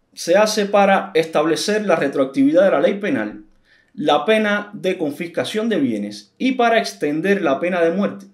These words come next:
Esta reforma se llevó a cabo el catorce de enero de mil novecientos cincuenta y nueve y aparece en la Gaceta Oficial, edición extraordinaria número cinco de esa misma fecha, y modifica, entre otras cosas, artículos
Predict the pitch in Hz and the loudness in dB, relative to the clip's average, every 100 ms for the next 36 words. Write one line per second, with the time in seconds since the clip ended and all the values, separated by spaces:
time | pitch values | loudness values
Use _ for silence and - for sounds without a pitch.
0 | _ _ _ _ _ 220 269 247 247 220 | _ _ _ _ _ -2 2 2 2 0
1 | 226 208 170 170 185 185 185 185 139 131 | 0 0 0 2 2 2 2 0 0 0
2 | 190 190 165 143 165 175 139 156 180 160 | -2 -2 -2 0 0 0 0 -2 -2 -2
3 | - 165 160 131 127 196 180 135 117 113 | -2 -8 -8 -8 -6 -4 -2 -2 -2 -2
4 | 165 180 175 170 170 135 117 170 170 170 | -2 0 -2 -2 -4 -2 -2 -4 -4 -4
5 | 151 - 151 135 123 120 113 160 156 - | -6 -6 -4 -4 -6 -8 -6 -6 -6 -4
6 | 165 143 135 143 135 156 160 143 - 123 | -4 0 -2 0 -2 -4 -4 -6 -4 -6
7 | 117 120 _ _ _ - 131 131 147 143 | -6 -14 _ _ _ -4 -4 -2 -4 -6
8 | 156 - 170 - - _ _ _ _ _ | -8 -10 -12 -14 -20 _ _ _ _ _
9 | - 196 220 208 196 285 - 165 - _ | -4 0 0 0 0 0 0 -2 -4 _
10 | 165 165 175 226 233 - 190 185 190 190 | 0 0 0 0 0 -4 -4 -6 -4 -4
11 | 143 - 196 190 180 185 | -4 -4 -6 -4 -6 -6